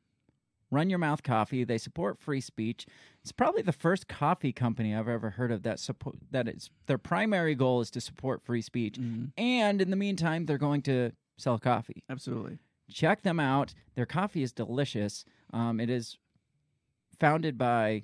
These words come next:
Speaker 1: John Odermatt, who we had on last week of the
Speaker 2: Mm-hmm.
Speaker 1: Lions of Liberty podcast,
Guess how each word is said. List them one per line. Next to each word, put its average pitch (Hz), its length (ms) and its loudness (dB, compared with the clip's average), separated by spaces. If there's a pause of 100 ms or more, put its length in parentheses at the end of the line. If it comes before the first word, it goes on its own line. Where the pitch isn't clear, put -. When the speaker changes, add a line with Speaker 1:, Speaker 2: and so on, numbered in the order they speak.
(160)
Speaker 1:
John 139 240 2
Odermatt, 123 480 0
who 123 120 -2
we 123 100 0
had 123 220 0
on 113 140 -2
last 107 300 -4
week 113 180 -2
of 117 120 -2
the 120 80 -2
Speaker 2:
Mm-hmm. 113 80 0
Speaker 1:
Lions 120 240 0
of 113 80 -4
Liberty 117 300 0
podcast, 143 640 2